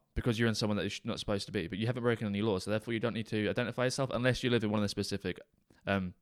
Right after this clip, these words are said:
you have to, th-, there's certain states that have,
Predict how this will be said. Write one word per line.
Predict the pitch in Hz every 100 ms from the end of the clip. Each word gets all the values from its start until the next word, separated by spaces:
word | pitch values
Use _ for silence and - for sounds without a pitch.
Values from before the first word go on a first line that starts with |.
| _
you | 107
have | 101 113
to, | 107
th-, | - 117 113
there's | 117 127 - -
certain | - 135 120
states | - 120 110
that | -
have, | 98 104 98